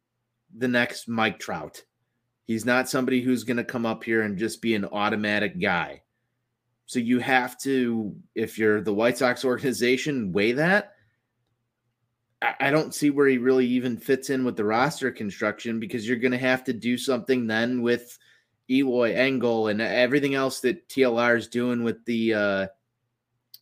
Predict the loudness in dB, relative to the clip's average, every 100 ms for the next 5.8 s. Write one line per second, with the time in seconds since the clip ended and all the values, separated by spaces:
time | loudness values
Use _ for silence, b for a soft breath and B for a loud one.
0 | _ -6 -4 -2 -4 -6 -6 -2 -2 0
1 | 0 0 0 0 -2 -10 -10 -4 -4 -2
2 | -6 -4 -2 -2 -6 -6 -8 -10 -4 -4
3 | 0 -2 0 0 0 0 0 0 -2 -2
4 | -4 2 2 2 b b b -6 -4 0
5 | 0 0 0 -2 -2 -2 0